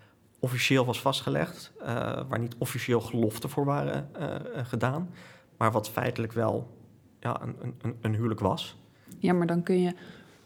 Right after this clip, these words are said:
Speaker 2: denk ik, ook beargumenteren dat dat niet heel rechtsgeldig is.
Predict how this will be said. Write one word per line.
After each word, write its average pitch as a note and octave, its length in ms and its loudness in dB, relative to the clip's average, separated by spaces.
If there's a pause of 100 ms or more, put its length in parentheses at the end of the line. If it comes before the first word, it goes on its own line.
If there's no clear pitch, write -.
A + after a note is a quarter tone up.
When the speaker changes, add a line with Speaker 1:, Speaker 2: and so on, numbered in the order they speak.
(400)
Speaker 2:
denk F3 240 2
ik, - 120 -14
ook E3+ 160 2
beargumenteren G3 680 2
dat G3 200 -2
dat G3+ 160 -2
niet G#3 160 4
heel G3+ 200 4
rechtsgeldig F#3+ 640 0
is. G3 360 0